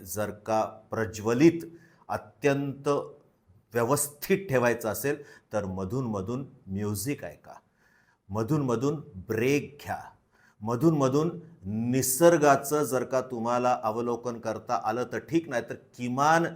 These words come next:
एखादा निसर्गाशी रिलेटेड व्हिडिओ पहा. पण तुमच्या कॉम्प्लिकेशन्समधनं बाहेर येता येता तुम्हाला जर का बुद्धीची ऊर्जा खऱ्या अर्थाने लेफ्ट ब्रेन आणि राईट ब्रेन दोन्हीचा व्यवस्थित उपयोग करायचा असेल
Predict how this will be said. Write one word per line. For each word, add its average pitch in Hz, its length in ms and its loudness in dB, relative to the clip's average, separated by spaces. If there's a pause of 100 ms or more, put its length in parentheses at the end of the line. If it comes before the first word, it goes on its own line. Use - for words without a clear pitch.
(280)
एखादा 123 600 0
निसर्गाशी 123 1040 -2
रिलेटेड 113 580 -6 (140)
व्हिडिओ 143 400 8
पहा. - 260 -6 (920)
पण 139 180 2 (100)
तुमच्या 113 440 0
कॉम्प्लिकेशन्समधनं 101 1600 -4 (380)
बाहेर 117 460 4
येता 113 440 0
येता 98 380 0 (100)
तुम्हाला 107 240 -2
जर 101 120 -8
का 107 200 -2
बुद्धीची 104 680 -8 (120)
ऊर्जा 107 420 0 (100)
खऱ्या 113 240 4
अर्थाने 110 520 -2 (680)
लेफ्ट 107 420 0
ब्रेन 123 280 0
आणि 117 160 0
राईट 107 280 2
ब्रेन 107 300 2 (100)
दोन्हीचा 131 500 2
व्यवस्थित 127 680 0
उपयोग 127 360 -4
करायचा 110 420 -2
असेल 135 340 -6